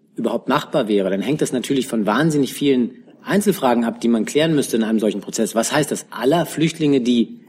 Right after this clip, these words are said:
jemals nach Deutschland gekommen sind, im letzten Jahr, im letzten halben Jahr? Also eine solche Frage lässt sich nicht abstrakt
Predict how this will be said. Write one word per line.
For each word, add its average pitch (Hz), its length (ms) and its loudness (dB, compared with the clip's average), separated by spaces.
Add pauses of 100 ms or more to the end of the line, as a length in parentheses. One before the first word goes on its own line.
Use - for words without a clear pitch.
(100)
jemals 185 420 2
nach 185 140 4
Deutschland 185 360 0
gekommen 190 340 0
sind, 196 180 0
im 127 120 0
letzten 123 340 2
Jahr, 135 340 4
im 143 80 -2
letzten 117 320 0
halben 139 240 2
Jahr? 175 240 2 (380)
Also 127 260 2 (280)
eine 120 180 2
solche 135 200 2
Frage 139 260 2
lässt 131 180 0
sich 117 160 -4
nicht 165 320 -2 (360)
abstrakt - 640 -4